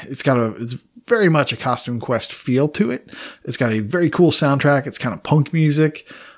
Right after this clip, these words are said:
Um, and, uh, you're, you're, you're not, you know, controlling three characters like you are in Costume Quest. You're controlling just two, uh, two girls. And it kinda starts out, it feels a little bit like Tell Me Why,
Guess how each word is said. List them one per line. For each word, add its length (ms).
Um, 680
and, 600
uh, 600
you're, 180
you're, 380
you're 160
not, 240
you 100
know, 120
controlling 420
three 580
characters 680
like 160
you 80
are 120
in 80
Costume 460
Quest. 520
You're 120
controlling 400
just 300
two, 400
uh, 220
two 140
girls. 580
And 360
it 140
kinda 240
starts 360
out, 240
it 80
feels 300
a 40
little 140
bit 160
like 200
Tell 200
Me 160
Why, 500